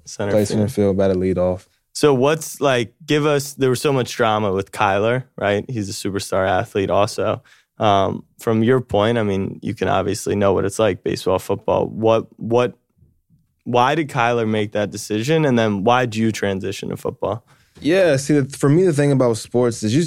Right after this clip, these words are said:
Speaker 2: you have to go, you know, with what your heart says. And,
Speaker 1: Yeah.
Speaker 2: you know, I, I always backed Kyler up when people said that he was crazy for playing football. But, I mean, if that's where his heart was, then it wouldn't make sense, you know, not to follow that. So.
Speaker 1: It's also crazy, like,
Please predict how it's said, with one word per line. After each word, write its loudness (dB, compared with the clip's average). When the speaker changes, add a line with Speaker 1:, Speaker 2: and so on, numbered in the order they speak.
Speaker 2:
you 4
have 2
to 2
go, 2
you -2
know, 0
with -2
what 0
your 2
heart 0
says. -4
And, -2
Speaker 1:
Yeah. -16
Speaker 2:
you 2
know, 6
I, 2
I 4
always 2
backed 0
Kyler 2
up -2
when -2
people -2
said -2
that 2
he 4
was 2
crazy 2
for -2
playing 0
football. 2
But, 0
I 2
mean, -2
if -10
that's 0
where 2
his 0
heart 2
was, 0
then 0
it 4
wouldn't 4
make 0
sense, 0
you -2
know, 0
not 0
to -2
follow 0
that. 0
So. -12
Speaker 1:
It's 4
also 2
crazy, 0
like, 0